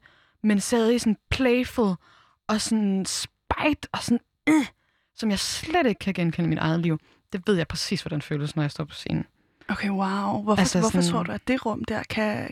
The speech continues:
Speaker 2: kan give los for den side af dig?
Speaker 1: Jeg ved det ikke helt. Der er noget meget magisk ved den der fucking scene, altså. Det er sådan, det er det her underlige rum.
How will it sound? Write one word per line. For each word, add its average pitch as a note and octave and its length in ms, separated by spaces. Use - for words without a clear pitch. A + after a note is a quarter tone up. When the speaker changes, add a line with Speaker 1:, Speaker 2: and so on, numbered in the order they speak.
Speaker 2:
kan G#3+ 240
give A3 180
los G#3+ 220
for - 160
den A#3+ 100
side B3+ 480
af C#4 60
dig? A#3+ 160
Speaker 1:
Jeg G3+ 120
ved C#4+ 100
det F4+ 80
ikke F#4 140
helt. C#4 340
Der B3 80
er A3+ 160
noget A3+ 200
meget G#3+ 340
magisk G3 440
ved F#3 140
den F#3+ 180
der F3 300
fucking F3 480
scene, F3+ 400
altså. E3 200
Det - 100
er - 40
sådan, G#3 300
det - 60
er - 20
det A3 120
her A3+ 120
underlige B3+ 420
rum. A3+ 260